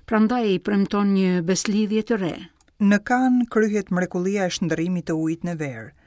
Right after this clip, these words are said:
Speaker 2: Jezusi nis kështu shenjat e mrekullueshme dhe tregon lavdinë e vet. "Po cila është lavdia e Jezusit?", pyeti predikatari. "Është pikërisht lavdia e dhëndrit.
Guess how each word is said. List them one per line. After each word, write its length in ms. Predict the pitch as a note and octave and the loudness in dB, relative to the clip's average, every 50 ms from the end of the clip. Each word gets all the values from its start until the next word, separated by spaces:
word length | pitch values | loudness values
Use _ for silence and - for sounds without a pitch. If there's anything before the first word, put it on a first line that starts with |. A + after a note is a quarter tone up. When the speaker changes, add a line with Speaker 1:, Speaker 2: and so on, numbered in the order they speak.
| _ - | _ -2
Speaker 2:
Jezusi 580 | E3+ F3+ F#3 F3 E3+ A3 A#3+ A#3 - - G#3 F#3+ F3+ | 2 2 2 2 2 -2 -4 -4 -4 -4 -2 -2 0
nis 280 | E3+ G3 A3+ A3 - | 0 0 0 -2 -4
kështu 460 | - - - - - E3 E3 E3+ E3 - _ | -8 -10 -10 -6 -4 -4 -4 -4 -4 -8 _
shenjat 460 | _ - - - B3 B3+ C4 A#3+ A3 A3+ | _ -4 0 2 2 2 2 0 0 -2
e 60 | G3+ G3 | -2 -2
mrekullueshme 680 | G3 F#3+ - F#3+ E3+ E3 F3 F#3 - - - F#3 F3+ E3+ | -2 -4 -4 -2 -2 -2 -2 -4 -6 -6 -6 -4 -4 -4
dhe 80 | E3 E3 | -6 -6
tregon 440 | E3+ F3 D#3 D#3 E3 F3 F3+ F3 - | -6 -4 -4 -2 -2 -4 -4 -6 -6
lavdinë 640 | - E3 D#3+ E3 D#3 C#3 C#3+ B2+ F3+ F#3+ G#3 F#3+ F3+ | -6 -2 0 0 -2 -2 -4 -6 -4 -4 -4 -4 -4
e 40 | D3+ | -6
vet. 320 | C#3 B2+ - _ - _ _ _ _ - - | -10 -12 -16 _ -20 _ _ _ _ -6 -2
"Po 120 | A3+ A3+ | -2 -2
cila 320 | A3+ - C4+ C4 B3+ A#3+ | 0 0 0 2 2 0
është 180 | G#3 - - - | 0 -2 -4 -6
lavdia 320 | F3 D#3+ D3 D3 E3 D#3+ | -6 -6 -4 -4 -4 -4
e 100 | D3+ D3+ C#3+ | -2 -4 -4
Jezusit?", 560 | D3+ C#3+ - - C3+ B2+ - - D3 C#3+ - - _ _ | -6 -8 -8 -10 -12 -10 -10 -10 -10 -12 -14 -20 _ _
pyeti 480 | - A3 G#3+ G3+ G3 - - F#3+ F#3 - _ _ | -6 -4 -2 -2 -4 -4 -6 -6 -6 -8 _ _
predikatari. 840 | - F#3+ F3+ D#3+ D#3 - C#3+ C3 - C#3 C3+ C3 C3 C3+ C#3 C3+ - _ _ - - - | -8 -6 -6 -6 -8 -8 -10 -10 -10 -8 -8 -8 -8 -10 -10 -12 -14 _ _ -16 -4 0
"Është 220 | G3+ G#3+ G#3 - | 0 0 0 -2
pikërisht 380 | C4+ B3 - B3+ C4+ B3+ - - | -6 -6 -4 -4 -6 -6 -4 -2
lavdia 520 | G3+ F#3+ E3+ D#3+ - F#3+ G#3 A3 A3 G#3+ | -2 -2 -2 -2 -4 -4 -4 -2 -4 -4
e 40 | G#3+ | -4
dhëndrit. 520 | G3 G3 F3 C#3 B2+ B2+ A2 G2 F2 - | -4 -4 -4 -4 -4 -8 -10 -14 -16 -20